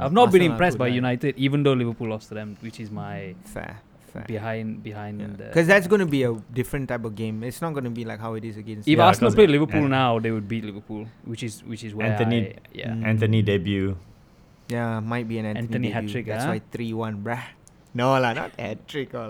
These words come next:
Speaker 2: lah. Let's not get carried away. <laughs> Okay, the last fixture. Everton at home to Liverpool. Merseyside derby. So,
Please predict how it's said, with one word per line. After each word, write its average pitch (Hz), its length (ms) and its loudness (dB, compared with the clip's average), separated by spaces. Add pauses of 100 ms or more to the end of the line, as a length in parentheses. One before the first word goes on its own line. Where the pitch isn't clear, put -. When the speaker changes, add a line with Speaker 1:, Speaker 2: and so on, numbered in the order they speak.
Speaker 2:
lah. 101 80 -14
Let's 104 160 -14
not 127 160 -8
get 107 160 -10
carried 104 240 0
away. 98 400 -6
<laughs> - 1040 4 (2000)
Okay, 143 140 0
the 127 100 2
last 139 440 4
fixture. 113 600 -8 (720)
Everton 127 680 0
at 110 140 -6
home 110 440 -2 (100)
to 117 100 -2
Liverpool. 113 580 0
Merseyside 120 600 2
derby. 113 640 0 (1300)
So, 117 520 -2